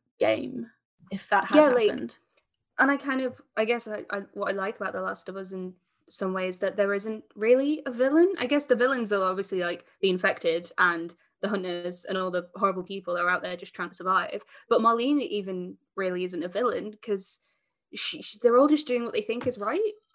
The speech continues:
Speaker 2: And that's,
Speaker 1: Yeah.
Speaker 2: like, the best, the best types of quote unquote villain is, like, she is so set on, like, this is the best thing for everyone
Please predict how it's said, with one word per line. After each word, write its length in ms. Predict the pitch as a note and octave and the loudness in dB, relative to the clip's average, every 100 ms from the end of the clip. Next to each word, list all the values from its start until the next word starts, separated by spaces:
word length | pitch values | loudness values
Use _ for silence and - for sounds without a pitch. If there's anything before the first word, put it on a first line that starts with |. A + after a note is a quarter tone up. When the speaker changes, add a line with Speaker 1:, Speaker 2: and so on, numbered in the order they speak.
| _ _ | _ _
Speaker 2:
And 120 | A#3+ | 2
that's, 140 | B3+ A3+ | 4 6
Speaker 1:
Yeah. 40 | |
Speaker 2:
like, 140 | D#4+ C4 | 4 2
the 80 | |
best, 380 | - C4+ C4+ - - _ | -2 -2 -4 -6 -16 _
the 100 | B3 | 4
best 440 | G3+ - A#3+ B3+ - | 4 -2 -4 -4 -4
types 340 | B3 B3 - | -4 -4 -2
of 200 | G3 F3+ | -6 -6
quote 240 | - G3+ F#3 | -2 -2 0
unquote 360 | F#3+ G3 F3+ | -6 -8 -6
villain 260 | F#3 F3 F3+ | -6 -8 -10
is, 140 | G3+ | -6
like, 200 | G3+ G3+ - - - _ | -4 -6 -10 -20 -20 _
she 260 | - B3 B3 | -6 2 2
is 180 | A#3+ | 2
so 240 | - A3+ A3 | 2 2 2
set 300 | - A3 A3 | 0 -2 -2
on, 100 | G3+ | -4
like, 220 | F#3+ - - | -6 -4 -4
this 180 | G#3 | -4
is 80 | G3+ | -6
the 60 | G3 | -6
best 280 | G3+ F#3+ - | -6 -6 -8
thing 180 | F#3+ | -8
for 120 | F3+ - | -10 -10
everyone 640 | F#3+ F#3 F#3 F3+ F3 F3 | -8 -6 -8 -8 -10 -12